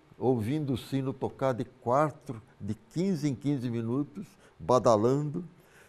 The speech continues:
Depois a gente acostuma, nem isso, nem ouvia mais, né? E a, a, as salas de aula, onde eu tive aula, onde ficava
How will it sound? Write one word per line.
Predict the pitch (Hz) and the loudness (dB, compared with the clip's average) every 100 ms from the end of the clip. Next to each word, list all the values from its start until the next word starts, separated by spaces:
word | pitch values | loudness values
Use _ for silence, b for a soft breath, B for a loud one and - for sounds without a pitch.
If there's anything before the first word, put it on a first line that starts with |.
| - | -10
Depois | - 160 160 | -4 -2 2
a | 165 | 2
gente | 160 | 2
acostuma, | 156 143 - - 151 147 | 0 0 -6 0 0 2
nem | 139 185 180 | 0 -2 -2
isso, | 175 143 | -4 -2
nem | 185 196 | 0 4
ouvia | 196 135 117 156 143 | 4 4 0 -2 0
mais, | 117 113 101 | 0 -2 -4
né? | 92 123 - B B B B B B - | -8 -14 -18 B B B B B B -8
E | - 160 165 - - - - - 87 | -2 -2 -2 -4 -10 -18 -20 -20 -18
a, | - - _ _ _ - | -18 -20 _ _ _ -14
a, | - - _ _ - | -14 -14 _ _ -2
as | 131 | -2
salas | - - 147 135 110 | 0 4 6 6 0
de | 110 | 0
aula, | 117 143 147 143 143 131 B B _ | 2 4 4 2 -2 -4 B B _
onde | 135 180 160 | 4 6 6
eu | 147 | 4
tive | 104 147 113 107 | 2 -2 -2 0
aula, | 113 139 143 143 127 B B B _ | 2 2 0 -2 -4 B B B _
onde | 156 202 190 156 120 | 2 4 2 0 0
ficava | 101 - 135 - 139 147 123 117 101 | -4 -4 -4 2 4 6 4 0 -2